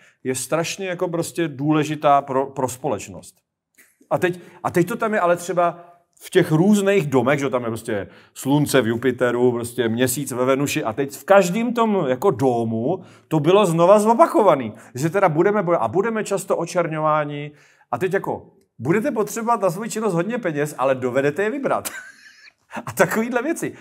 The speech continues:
A teď třeba, eh, "Vaši rodiče jsou neobvyklí lidé." <laughs> Teď si říkám, "To my jsme úplně," jako, tak to si člověk pak jako samozřejmě může uchce-, ale,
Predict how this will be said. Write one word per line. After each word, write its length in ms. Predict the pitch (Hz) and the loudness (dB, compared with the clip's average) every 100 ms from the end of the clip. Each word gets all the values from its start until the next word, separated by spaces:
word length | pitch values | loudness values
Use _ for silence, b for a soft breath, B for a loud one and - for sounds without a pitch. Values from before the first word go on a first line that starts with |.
| B | B
A 60 | 120 | -12
teď 120 | 143 | -6
třeba, 260 | 165 117 B B B _ 107 | -2 -2 B B B _ -10
eh, 320 | 104 104 104 107 | -6 -4 -6 -2
"Vaši 300 | 131 - 262 | -2 -2 -4
rodiče 380 | 214 233 240 | -4 -4 -8
jsou 200 | 240 247 | -6 -4
neobvyklí 720 | 208 156 180 175 202 202 208 | -4 -4 -4 -4 -8 -8 -8
lidé." 340 | 202 190 127 - | -8 -8 -10 -12
<laughs> 1040 | _ _ - _ _ _ - - _ _ | _ _ -20 _ _ _ -20 -20 _ _
Teď 100 | _ | _
si 120 | - | -12
říkám, 400 | - 156 151 123 120 B B - | -10 -4 -2 -2 -6 B B -14
"To 180 | 165 262 | -10 -8
my 140 | 277 | -8
jsme 160 | - 214 | -6 -6
úplně," 240 | 175 165 | -6 -2
jako, 220 | 156 165 | 4 6
tak 180 | 139 120 | 6 4
to 100 | 120 | -2
si 120 | 120 | -6
člověk 240 | 131 127 117 | -4 -4 -2
pak 120 | 123 | -2
jako 500 | 113 120 107 101 120 | -2 -2 -2 -6 -12
samozřejmě 440 | 123 110 113 120 | -10 -8 -6 -8
může 220 | 117 110 123 | -8 -4 -4
uchce-, 200 | 120 123 | -4 -2
ale, 180 | 131 | 0